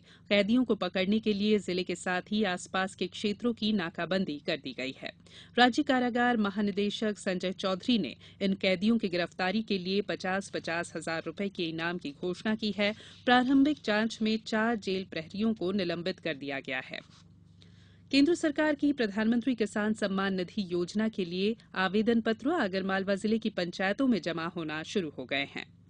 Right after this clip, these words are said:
योजना में लाभ लेने के लिए किसान आवेदन पत्र के साथ जमीन की ऋण पुस्तिका, समग्र आईडी, बैंक खातों की पासबुक, आधार कार्ड की प्रतिलिपि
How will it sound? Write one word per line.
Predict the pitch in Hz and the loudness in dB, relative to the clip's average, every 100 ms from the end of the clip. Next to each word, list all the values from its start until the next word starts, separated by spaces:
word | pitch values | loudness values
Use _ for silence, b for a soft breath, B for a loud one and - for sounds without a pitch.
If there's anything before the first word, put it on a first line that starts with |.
| B B B B - | B B B B 2
योजना | 220 277 285 359 | 6 6 6 6
में | 311 | 6
लाभ | 226 220 | 4 4
लेने | 214 220 240 | 4 4 4
के | 233 | 2
लिए | 208 220 277 | 0 0 2
किसान | 214 - 202 208 | 0 0 -2 -2
आवेदन | - 185 185 196 196 | -2 -2 -2 0 0
पत्र | 220 226 | -2 -2
के | 226 190 | -2 -2
साथ | - 190 190 | -2 0 -2
जमीन | - 185 202 220 | -2 0 4 4
की | 220 208 208 | 2 0 2
ऋण | 175 170 | 0 -2
पुस्तिका, | - 185 - - 202 214 | -4 -4 -4 -2 -2 -2
समग्र | - 170 165 160 | -2 -4 -4 -4
आईडी, | 165 185 196 202 214 | -2 0 0 0 -2
बैंक | 190 170 170 | -2 -4 -4
खातों | - 175 202 | -6 -4 -4
की | 202 165 | -6 -6
पासबुक, | 165 170 175 - 220 220 | -6 -4 -4 -2 -2 0
आधार | - 180 - 185 | -4 -4 -4 -6
कार्ड | - 202 202 | -2 -4 -4
की | 180 | -6
प्रतिलिपि | 165 160 170 196 220 226 | -6 -6 -6 -4 -2 -4